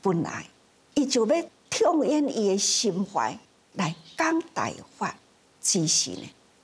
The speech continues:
迄个时阵啊，众生无有恳切的感应，袂晓要来求佛说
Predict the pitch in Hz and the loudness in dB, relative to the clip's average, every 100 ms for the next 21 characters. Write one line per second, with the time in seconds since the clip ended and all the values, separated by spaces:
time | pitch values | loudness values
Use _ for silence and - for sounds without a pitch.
0 | _ - 494 453 226 220 - 202 165 156 | _ -4 0 2 2 2 2 2 0 0
1 | - 139 113 90 - _ _ _ _ _ | 0 0 -2 -8 -10 _ _ _ _ _
2 | _ _ _ - 240 180 139 - 185 170 | _ _ _ -4 -2 0 0 -2 -4 -8
3 | - 160 175 151 - 127 98 - - 359 | -8 0 2 2 0 -4 -8 -12 -6 -2
4 | 349 320 311 - - - - - _ _ | 0 0 0 -2 0 0 -2 -8 _ _
5 | _ _ 165 - - 240 214 226 - 175 | _ _ -8 -8 -6 -2 -2 -2 -4 -6
6 | - - _ _ _ _ 247 240 247 370 | -6 -16 _ _ _ _ 2 2 4 2
7 | 381 349 339 - - _ _ _ _ 233 | 2 0 -2 -4 -12 _ _ _ _ -2
8 | 180 - _ _ _ - 208 180 151 - | -2 -4 _ _ _ -4 -2 0 -2 -8
9 | - _ _ _ - - - - - _ | -20 _ _ _ -8 -2 -2 -4 -20 _
10 | _ _ _ - - 381 | _ _ _ -4 0 0